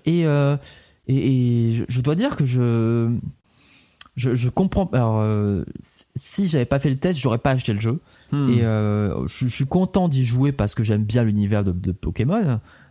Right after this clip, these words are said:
Speaker 1: mais j'ai du mal à comprendre l'intérêt.
Speaker 2: D'accord, bah
Speaker 1: Pour
Speaker 2: justement, j'ai te poser la question, qu'est-ce qui est accrocheur dans Pokémon Donjon, euh, Mystère, équipe de secours de luxe, et de manière générale dans la licence Pokémon Donjon Mystère ?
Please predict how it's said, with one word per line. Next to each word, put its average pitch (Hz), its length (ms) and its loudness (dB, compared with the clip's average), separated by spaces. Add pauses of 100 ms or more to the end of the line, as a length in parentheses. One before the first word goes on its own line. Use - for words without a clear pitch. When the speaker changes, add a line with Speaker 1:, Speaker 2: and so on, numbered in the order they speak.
Speaker 1:
mais 139 540 0 (640)
j'ai 123 180 2
du 120 160 0
mal 170 400 0
à 120 80 -2
comprendre 139 600 0
l'intérêt. 127 460 0 (300)
Speaker 2:
D'accord, 135 320 -2
bah 123 80 2
Speaker 1:
Pour 110 100 -2
Speaker 2:
justement, 202 260 2
j'ai 196 80 2
te 165 60 -2
poser 180 220 2
la 175 80 2
question, 175 340 0
qu'est-ce 165 180 -2
qui - 80 -2
est 156 40 2
accrocheur 139 400 0
dans 131 120 0
Pokémon 123 340 -2
Donjon, 117 600 0
euh, 95 220 -4
Mystère, 113 480 -2
équipe 113 220 -8
de 113 80 -4
secours 117 220 -10
de 113 60 -2
luxe, 127 260 -4
et 123 40 -2
de 117 60 0
manière 120 240 2
générale 123 320 2
dans 127 100 2
la 123 60 4
licence 120 260 0
Pokémon 120 300 -2
Donjon 110 260 0
Mystère ? 165 340 0